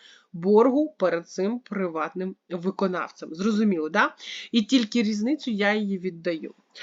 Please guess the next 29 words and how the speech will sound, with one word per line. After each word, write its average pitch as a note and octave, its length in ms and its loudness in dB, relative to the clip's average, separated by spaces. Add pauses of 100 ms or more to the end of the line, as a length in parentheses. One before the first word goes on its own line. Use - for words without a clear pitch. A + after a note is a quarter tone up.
(440)
Ось, F#3+ 320 4
це A3+ 120 -2
також, B3+ 340 4
щоб F#3 240 -4
ви F#3 100 0
мали G3 300 2
на F3 200 2
увазі, G3 420 4
як F3 220 0
то F3+ 160 -4
відобразити. F3 760 -6 (440)
Далі, F#3 520 6 (320)
е, E3+ 200 -10
це A#3 120 4
не C4 100 6
кінець. B3+ 540 4 (240)
Е, E3 260 -4
ми A#3+ 220 4
маємо B3 720 6
за G#3+ 600 0
певною A3 420 2
формою B3+ 560 2
відзвітувати G3 840 0
перед G3+ 340 -2
цим A#3+ 220 -2
приватним G3+ 560 0
виконавцем F#3+ 680 -4
щомісяця. A#3 1000 0
Щомісяця. G3+ 920 0